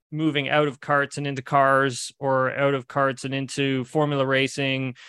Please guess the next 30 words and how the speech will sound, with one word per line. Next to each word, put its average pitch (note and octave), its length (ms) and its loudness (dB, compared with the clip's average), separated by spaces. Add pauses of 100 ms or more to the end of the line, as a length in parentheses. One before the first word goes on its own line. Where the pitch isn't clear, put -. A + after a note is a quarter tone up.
(260)
or A#2 360 -4
nascar C3 1000 4
or A#2 280 -4
stock, D3+ 300 2
yeah, B2 140 2
stock D3 320 0
cars, C3+ 440 0
you B2+ 60 -8
know, A#2 80 -8
a-, A#2+ 40 -6
any E3+ 420 4
of C#3+ 80 4
that B2+ 160 4
kind B2+ 140 -4
of A#2 60 -6
stuff. B2 260 -4
We C3+ 60 -8
just C3 220 -4
no, C3 280 2
we F3 120 6
have E3 100 6
no D3+ 160 4
way C3+ 240 2
of A#2+ 140 -2
getting C3+ 260 0
there. A#2+ 120 -4
There's A#2+ 120 -6
no C3 100 -4
platform. A#2+ 760 -2
So B2+ 340 2